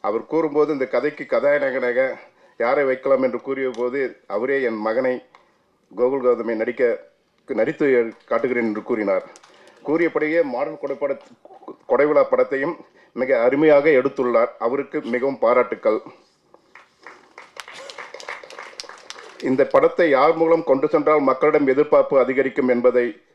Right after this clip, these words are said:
சிந்தித்த பொழுது, திரு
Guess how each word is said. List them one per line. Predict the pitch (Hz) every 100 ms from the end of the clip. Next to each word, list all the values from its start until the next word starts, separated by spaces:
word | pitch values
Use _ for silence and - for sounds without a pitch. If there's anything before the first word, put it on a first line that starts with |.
| _ _ _ _
சிந்தித்த | - 135 156 160
பொழுது, | 147 139 131 135 143 - _ _ _ _ _ _ _ _ _
திரு | 151 147 147 113